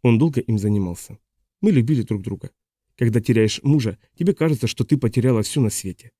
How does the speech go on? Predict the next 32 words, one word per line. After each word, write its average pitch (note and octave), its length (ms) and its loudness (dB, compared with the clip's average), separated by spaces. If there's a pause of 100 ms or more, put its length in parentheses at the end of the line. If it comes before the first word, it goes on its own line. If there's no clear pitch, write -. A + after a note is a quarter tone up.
(480)
Всё - 160 2
просто C#3 300 0
лишается G#2 440 -2
смысла. - 460 -10 (680)
Забавно, C3+ 480 -2
но C3 100 2
я C3 100 4
очень A#2+ 280 -2
нескоро A#2 340 0
поняла, B2 400 0 (180)
что - 180 -2
шкаф - 300 -2
и B2 40 -4
другие B2 320 4
вещи C3+ 280 2
по-прежнему A2 520 0
здесь. - 380 -12 (560)
Это F#3 180 -2
всё, - 200 -2
что - 180 -4
у - 20 2
меня A#2+ 200 2
от - 120 -6
него G2+ 160 -4
осталось. - 480 -14 (680)
Она A#2+ 180 4
пожала A2 320 2
плечами B2+ 400 2
и B2 100 -2
повернулась A2 460 0
к - 80 -6
Армигеру. F#2 440 -4